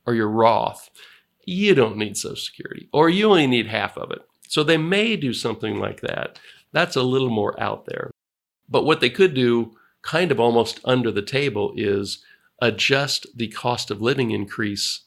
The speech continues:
index downward, such that you're still getting a cost of living increase in most years, but it's gonna be less. So those are the types of things that the government can do to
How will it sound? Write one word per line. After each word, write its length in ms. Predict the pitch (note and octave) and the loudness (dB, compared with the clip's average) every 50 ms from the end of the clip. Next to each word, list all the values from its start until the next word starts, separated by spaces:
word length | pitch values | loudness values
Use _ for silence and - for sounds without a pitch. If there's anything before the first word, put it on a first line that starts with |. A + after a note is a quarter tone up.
| _ _ _ _ _ _ _ _ _ _ | _ _ _ _ _ _ _ _ _ _
index 600 | - A2 G#2 G2+ G2+ G2+ G2 G2+ F#2+ - - - - _ - | 0 0 2 2 0 0 0 -2 -2 -6 -10 -14 -16 _ -4
downward, 580 | B2 A2 A2 A#2 A2+ G#2+ - - G2 - - | -2 0 0 0 0 -2 -4 -6 -8 -10 -8
such 320 | - - C3 B2 B2 - - | -6 -2 -2 -2 -2 -2 -2
that 260 | B2+ A#2 A2 - - _ _ _ _ _ _ | -2 -2 -2 -4 -8 _ _ _ _ _ _
you're 180 | - F3 F#3+ G3 | -6 -2 -2 -2
still 260 | - - G#3+ A3 A3 | -2 -2 -2 -4 -2
getting 320 | D#3+ E3 F#3+ G3+ E3+ B2+ | 0 0 2 2 2 0
a 80 | A2 G#2 | -2 -4
cost 340 | - - A2+ G#2+ G2+ - A2+ | -4 -4 -4 -4 -4 -6 -8
of 100 | G#2 G#2+ | -6 -4
living 240 | A2 A2 A2 G#2+ | -4 -4 -4 -4
increase 460 | G#2+ G#2+ G2 - - G#2+ A2 A2 - - | -4 -6 -6 -8 -8 -8 -8 -8 -8 -6
in 140 | A#2+ G#2+ | -6 -4
most 300 | G2+ G2+ G#2 G2+ - - | -2 -2 -2 -4 -6 -8
years, 340 | A2 - - A1 G#1 - - _ _ _ _ _ _ _ _ | -8 -8 -8 -8 -10 -10 -14 _ _ _ _ _ _ _ _
but 180 | - F3 E3 D#3 | -2 0 0 0
it's 160 | D3 - - | 0 -2 -4
gonna 220 | - C3 A2+ G#2+ | -2 -2 -2 -2
be 100 | G#2 A2 | -2 -4
less. 580 | A2 - A#1 - - - - - - - - - _ _ _ _ - - - - _ | -4 -4 -4 -4 -6 -8 -8 -10 -10 -10 -12 -14 _ _ _ _ -20 -20 -20 -20 _
So 220 | - - - D#3+ D#3 | -8 -2 0 0 0
those 400 | C3+ C#3+ F3+ G3 G3+ G3 C#3+ D3+ | 2 2 2 2 2 2 0 -2
are 40 | |
the 100 | A#2 A2+ | -2 -4
types 340 | A2 - - B2+ B2+ B2+ - | -4 -4 -4 -4 -4 -4 -6
of 120 | A#2 G#2+ - | -8 -10 -6
things 440 | A2+ G#2+ G2+ G2+ G2+ G2 - - - - - - - - | -6 -4 -4 -4 -6 -6 -10 -12 -16 -20 -20 -20 -2 0
that 140 | C3 C3 C3 | 2 2 2
the 60 | C3 | 2
government 400 | B2+ B2 B2+ B2 B2 A#2 A2+ - | 2 2 2 2 2 -2 -2 -2
can 120 | - A2 | -4 -6
do 380 | G2+ - G#2+ G2+ G2+ G#2 G#2 G#2 | -6 -4 -4 -4 -4 -4 -6 -6
to 720 | G#2 - - A#2 A2 A2 A2 A2 A2 A2 G#2+ G#2+ G#2+ - | -8 -8 -6 -4 -4 -4 -4 -4 -4 -4 -6 -6 -8 -10